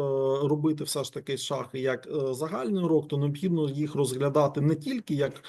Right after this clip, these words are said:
просто гру і вчити дітей виключно, е, ро-, там, ростити з них майбутніх Каспарових, умовно кажучи, і так далі, Пономарьових, а все ж таки використовувати їх і розглядати як соціокультурний феномен,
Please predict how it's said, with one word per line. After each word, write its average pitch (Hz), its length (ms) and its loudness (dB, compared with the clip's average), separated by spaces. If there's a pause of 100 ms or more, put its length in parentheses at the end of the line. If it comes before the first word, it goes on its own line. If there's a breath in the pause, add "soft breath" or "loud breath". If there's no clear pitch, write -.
(120 loud breath)
просто 143 360 6
гру 175 340 6
і 135 80 0
вчити 147 400 -2
дітей 127 480 0
виключно, 127 680 -2 (320 loud breath)
е, 127 240 4
ро-, 127 680 6
там, 120 200 -2
ростити 135 380 0
з 113 60 0
них 131 260 -2
майбутніх 127 500 0
Каспарових, 151 640 2
умовно 120 360 0
кажучи, 117 440 -2
і 117 60 -2
так 117 160 -4
далі, 113 260 2
Пономарьових, 120 760 2
а 156 200 -2 (320 loud breath)
все 180 180 4
ж 180 100 -2
таки 151 180 0
використовувати 147 760 4
їх 147 380 -4
і 143 140 2
розглядати 139 640 2
як 139 160 0
соціокультурний 147 800 -2
феномен, 202 560 2